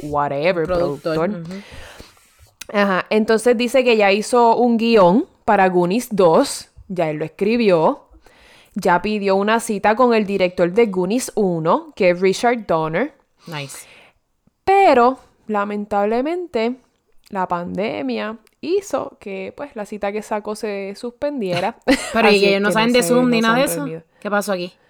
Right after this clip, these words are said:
Speaker 1: No, no, pero me imagino que este tipo de, este tipo de,
Speaker 2: <laughs> Es un
Speaker 1: ¿verdad?
Speaker 2: chiste, un chiste.
Speaker 1: Este tipo de reuniones yo creo que debe ser más como personal, porque, no sé, es diferente. Hello, eh, es hacer un Goonies dos.
Speaker 2: Sí, es
Speaker 1: Te tengo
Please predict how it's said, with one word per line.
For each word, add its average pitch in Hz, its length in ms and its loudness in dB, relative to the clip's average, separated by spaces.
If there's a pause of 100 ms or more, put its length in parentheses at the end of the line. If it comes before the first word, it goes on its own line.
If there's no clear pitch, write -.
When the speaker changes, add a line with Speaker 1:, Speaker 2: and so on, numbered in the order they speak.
(140)
Speaker 1:
No, 233 500 4
no, 302 220 2
pero 403 180 4
me 320 100 -2
imagino 285 340 0
que 359 60 -2
este 381 140 0
tipo 370 280 2
de, 359 260 0
este 277 260 0
tipo 330 300 0
de, 302 460 0
Speaker 2:
<laughs> 247 500 -2
Es - 20 -12
un 180 100 0
Speaker 1:
¿verdad? 202 380 4
Speaker 2:
chiste, 180 240 2
un 160 120 0
chiste. 233 160 2
Speaker 1:
Este 240 200 4
tipo 262 220 2
de 277 100 6
reuniones 262 520 2
yo 240 160 0
creo 240 220 -2
que 240 120 -2
debe 226 240 0
ser 226 240 -4
más 202 540 -2
como 190 360 -4
personal, 180 800 -4
porque, 170 800 -8 (720)
no 170 140 -10
sé, 165 220 -4
es 170 40 -6
diferente. 214 380 -2
Hello, 208 320 2
eh, 190 120 -2 (220)
es 180 80 -10
hacer 240 240 -2
un 240 140 -4
Goonies 240 480 -2
dos. 170 320 2
Speaker 2:
Sí, 175 180 0
es 165 80 0
Speaker 1:
Te 156 160 0
tengo 170 80 0